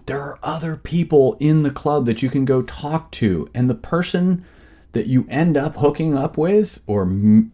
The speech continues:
connecting with may not be the person that you set out to connect with.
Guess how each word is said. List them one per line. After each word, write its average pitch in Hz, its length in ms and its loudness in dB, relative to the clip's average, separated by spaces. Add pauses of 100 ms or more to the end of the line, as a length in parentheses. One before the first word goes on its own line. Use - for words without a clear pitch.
connecting 135 720 0
with 156 380 0 (360)
may 151 280 4
not 208 340 2
be 151 120 2
the 110 100 2
person 107 400 0
that 98 160 -4
you 95 100 -2
set 95 320 -4
out 120 460 -6
to 90 80 -6
connect 85 480 -8
with. - 320 -12